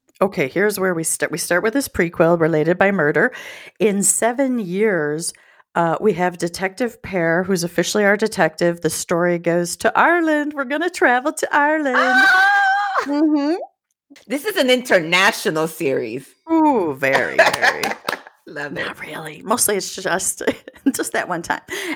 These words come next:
Speaker 1: And <laughs> mostly it is based in Harriet Too. Um, and we learn more about the backstory of Harriet Too in book two. And in book three, we have a missing person story, and we return to Elise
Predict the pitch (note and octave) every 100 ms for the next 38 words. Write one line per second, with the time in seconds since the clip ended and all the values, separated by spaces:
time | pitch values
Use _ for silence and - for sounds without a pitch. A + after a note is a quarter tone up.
0 | - A3+ A3+ A#3 B3+ - D4+ - - -
1 | D4+ A3 D4+ - E4+ C4 B3 A3+ A3+ G3
2 | F#3+ F#3+ F3+ E3 - - - - - -
3 | - F#3+ F#3 F3+ - G3+ G#3 G3+ G3+ G3
4 | F#3 F#3 G3 G3+ - F3 E3 E3 E3 E3
5 | E3+ - G#3 G#3+ A3 A#3 A3+ A3+ A#3 A#3
6 | - B3 B3 G#3+ G3+ A3+ - - A#3 A#3
7 | B3 D#4 E4 - _ - F#3 F#3 F#3 -
8 | F#3+ F3+ F#3 F#3 - - F3+ F3 G#3 D4
9 | F3 D#3 D3+ A#3 _ - - _ F3 F3+
10 | F3+ E3+ E3 F#3+ - C4 C4 - A3+ A3
11 | A3 F3+ D#3+ D3 - - D3 C#3 C#3 D#3+
12 | G3+ D3+ E3 D#3+ - _ _ _ _ _
13 | - D#3+ E3 - F#3 F#3 F#3 G3 F3 -
14 | E3 F3+ -